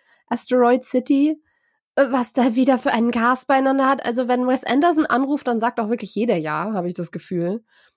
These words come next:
Wer mitspielt? Margot Robbie, Tom Hanks, Scarlett Johansson, Edward Norton, Bryan Cranston, Steve Carell, Adrian Brody. Tilda Swinton ist auch wieder dabei. Jeff Goldblum, Willem Dafoe, meine Güte.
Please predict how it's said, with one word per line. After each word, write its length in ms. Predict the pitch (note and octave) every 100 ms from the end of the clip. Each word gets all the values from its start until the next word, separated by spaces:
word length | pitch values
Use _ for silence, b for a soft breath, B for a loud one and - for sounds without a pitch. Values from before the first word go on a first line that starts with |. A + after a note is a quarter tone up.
| -
Wer 180 | B3
mitspielt? 460 | D4+ D#4+ - A#3+ F#3+
Margot 300 | B3+ D4+ D4
Robbie, 260 | C4+ F#3 F3+
Tom 260 | C4+ D4 C4
Hanks, 500 | C4 G#3 - - -
Scarlett 400 | - D4+ D4 C#4
Johansson, 440 | C4 C4 G#3+ F#3
Edward 380 | B3+ C4 C4 A#3
Norton, 320 | G3+ F#3 G3
Bryan 340 | D#4 F4 D4 B3
Cranston, 460 | B3+ G3+ - D#3+
Steve 380 | E3 - E4+ E4
Carell, 420 | - B3 F#3 E3+ F3+
Adrian 480 | F4+ E4 E4 C4+ C#4
Brody. 540 | A#3+ G#3+ - E3 D#3+ _ -
Tilda 240 | G4 F#4+
Swinton 260 | D4+ F4+ D4+
ist 160 | B3+
auch 180 | - B3+
wieder 220 | C4+ C4
dabei. 420 | B3 A#3 A#3+ A#3+ - B B B
Jeff 200 | A3+ A3+
Goldblum, 400 | - A3 A3 G#3
Willem 220 | G#3 G#3+ G3+
Dafoe, 440 | G3 - G3 F#3+
meine 300 | G3 A3+ G#3+ - _
Güte. 600 | B3+ D4 D4 C#4+ C4+ C#4+